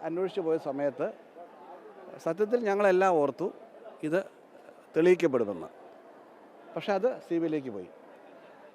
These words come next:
സി ബി ഐ ഉദ്യോഗസ്ഥർ ഞങ്ങളോടും ചോദിച്ചിരുന്നു, എന്നോടും ചോദിച്ചിരുന്നു.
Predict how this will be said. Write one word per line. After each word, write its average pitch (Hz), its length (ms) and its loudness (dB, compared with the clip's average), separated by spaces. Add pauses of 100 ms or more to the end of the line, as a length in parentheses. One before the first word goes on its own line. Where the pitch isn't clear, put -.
(120)
സി 196 140 4
ബി 208 100 4
ഐ 233 40 6
ഉദ്യോഗസ്ഥർ 185 560 4
ഞങ്ങളോടും 165 420 4
ചോദിച്ചിരുന്നു, 107 520 -4 (300)
എന്നോടും 165 440 4
ചോദിച്ചിരുന്നു. 110 480 -4